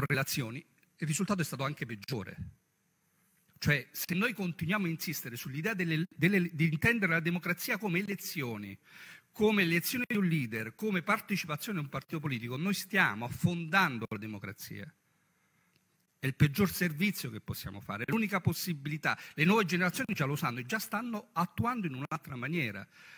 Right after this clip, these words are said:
Allora, intelligenza vuole che il mondo va <laughs> verso le nuove generazioni, non verso le vecchie, e quindi dovremmo far tesoro dell'esperienza del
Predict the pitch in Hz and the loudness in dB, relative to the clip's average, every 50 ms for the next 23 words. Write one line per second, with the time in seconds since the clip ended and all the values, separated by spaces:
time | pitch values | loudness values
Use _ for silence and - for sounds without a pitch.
0 | - - 147 151 139 127 104 - - - _ _ _ _ _ _ _ _ _ _ | -6 -4 -2 -2 0 -2 -4 -4 -8 -14 _ _ _ _ _ _ _ _ _ _
1 | _ _ 135 127 - 165 147 156 139 156 180 170 165 - 196 190 175 180 196 196 | _ _ -10 -6 -4 -4 -4 -2 0 0 0 2 0 0 -2 -2 0 -2 -2 -2
2 | 139 117 - 120 117 - _ - 127 131 147 175 190 170 143 120 113 - - 120 | -4 -6 -6 -10 -10 -12 _ -12 -8 -4 -2 -2 -2 -2 -2 -4 -4 -4 0 4
3 | 139 170 123 - - - - 127 127 143 143 143 135 113 127 123 120 120 120 123 | 6 6 6 6 4 2 2 2 0 -2 -2 -4 -4 -4 -4 -4 -2 -2 -2 -2
4 | - - 180 147 139 156 165 156 147 156 180 139 - 180 165 143 - - - 123 | 0 0 0 0 0 0 -2 -4 -4 -8 -12 -8 -6 -6 -6 -6 -6 -8 -8 -8
5 | 120 120 117 104 92 - _ - 104 110 - - - - - - _ _ 151 - | -6 -6 -6 -8 -10 -12 _ -14 -14 -14 -14 -16 -20 -20 -20 -20 _ _ -10 -8
6 | - 202 208 190 175 151 143 147 - 190 - 147 156 175 175 165 160 - - 151 | -6 -6 -6 -4 -2 -2 -4 -4 -6 -6 -4 0 0 2 2 2 0 -2 -4 -8
7 | - - - 151 - - 220 190 165 147 123 117 117 120 - - - - 120 123 | -10 -6 -6 -4 -4 -2 0 0 0 -2 -4 -6 -8 -10 -10 -12 -12 -10 -8 -6
8 | 123 123 113 - - - 113 107 - _ _ - - 156 120 123 | -6 -6 -6 -8 -8 -8 -8 -8 -8 _ _ -16 -8 -2 -2 0